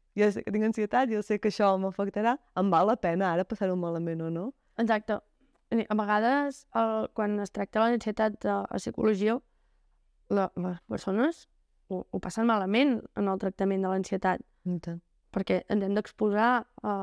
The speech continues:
Speaker 2: al que ens genera per poder-ho gestionar o aprendre-ho a gestionar.
Speaker 1: Mhm.
Speaker 2: Però realment el patiment ja hi és. Llavors, potser val la pena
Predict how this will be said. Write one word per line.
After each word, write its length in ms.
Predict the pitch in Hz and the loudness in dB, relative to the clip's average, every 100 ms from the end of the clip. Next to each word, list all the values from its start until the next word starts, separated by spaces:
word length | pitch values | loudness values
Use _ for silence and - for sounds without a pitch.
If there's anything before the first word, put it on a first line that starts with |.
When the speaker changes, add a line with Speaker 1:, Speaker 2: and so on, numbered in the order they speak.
| - | -4
Speaker 2:
al 140 | 196 | -4
que 140 | - 190 185 | -2 -4 -4
ens 260 | 190 196 185 | -4 -4 -2
genera 320 | 185 190 180 | 0 0 -2
per 160 | - 185 | -4 -8
poder-ho 480 | 196 185 175 175 175 _ _ _ | -6 -4 -2 -4 -8 _ _ _
gestionar 420 | 190 - 196 208 254 | -6 -4 -2 0 0
o 60 | |
aprendre-ho 380 | 196 180 196 214 | 0 0 0 0
a 20 | |
gestionar. 460 | 180 175 - 185 262 - | -2 -4 0 2 2 0
Speaker 1:
Mhm. 320 | 196 185 226 _ _ _ _ _ _ - | -2 -2 -4 _ _ _ _ _ _ 0
Speaker 2:
Però 200 | 240 226 | 2 4
realment 380 | 226 226 240 240 | 4 2 2 0
el 80 | 233 | 0
patiment 340 | 214 202 208 | -2 -2 0
ja 140 | 202 | 0
hi 140 | 220 220 | 0 0
és. 160 | 185 - - _ _ _ _ _ _ _ 208 | -2 -10 -20 _ _ _ _ _ _ _ 0
Llavors, 300 | 202 202 185 _ _ _ _ _ _ _ _ _ _ | 2 0 -4 _ _ _ _ _ _ _ _ _ _
potser 200 | 220 - | -2 2
val 100 | 208 | 2
la 80 | 202 | 2
pena 300 | 196 190 185 | 2 0 0